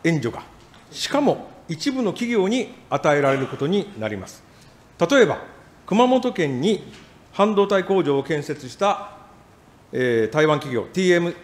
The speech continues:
ティーエスエムシー、えー、日本の子会社ジャスムですけども、えー、二十四日に開所式が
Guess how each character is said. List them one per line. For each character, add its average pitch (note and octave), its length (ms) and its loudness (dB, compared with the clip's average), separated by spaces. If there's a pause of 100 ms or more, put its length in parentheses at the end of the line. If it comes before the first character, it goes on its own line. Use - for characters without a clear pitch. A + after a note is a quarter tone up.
(200)
テ F3 100 -6
ィ E3+ 120 0
ー E3 60 4
エ D#3 40 2
ス E3 140 -2
エ D3 60 4
ム D#3 80 0
シ D#3 140 -6
ー、 A2 120 -6 (240)
え A#2+ 220 -2
ー、 A#2+ 60 -2
日 C3+ 80 0
本 C#3+ 140 -2
の C3+ 80 -2
子 D3 120 0
会 C#3 160 2
社 A2+ 140 -4
ジ A2 80 2
ャ F3 60 2
ス F3 120 -6
ム A#2+ 100 -4
で G#2 100 -2
す - 100 -16
け A2 80 -8
ど G#2+ 100 -8
も、 E3 420 -2 (300)
え B2+ 100 -4
ー、 - 20 -4
二 G3+ 160 0
十 F#3 240 -2
四 C3+ 100 0
日 - 240 -6
に D#3+ 140 -4
開 F3 200 -2
所 F3 140 -6
式 C3 260 -12
が G3 300 0